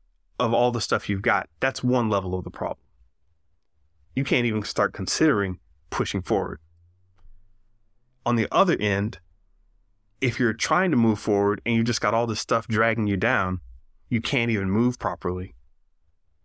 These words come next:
You can't, you can't get to your workspace because there's so much crap in the way.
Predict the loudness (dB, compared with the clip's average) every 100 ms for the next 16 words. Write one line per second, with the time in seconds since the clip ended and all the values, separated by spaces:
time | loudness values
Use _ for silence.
0 | _ _ -4 -2 -2 0 0 -2 _ _
1 | _ _ _ _ _ _ _ _ -6 -4
2 | -2 -2 -2 0 0 2 0 2 -2 -8
3 | _ _ _ _ _ _ _ _ _ _
4 | _ _ _ _ _ _ 0 2 4 4
5 | 2 0 -2 -2 -2 -4 -4 0 0 0
6 | 0 0 -2 -2 -2 -2 -4 -4 -6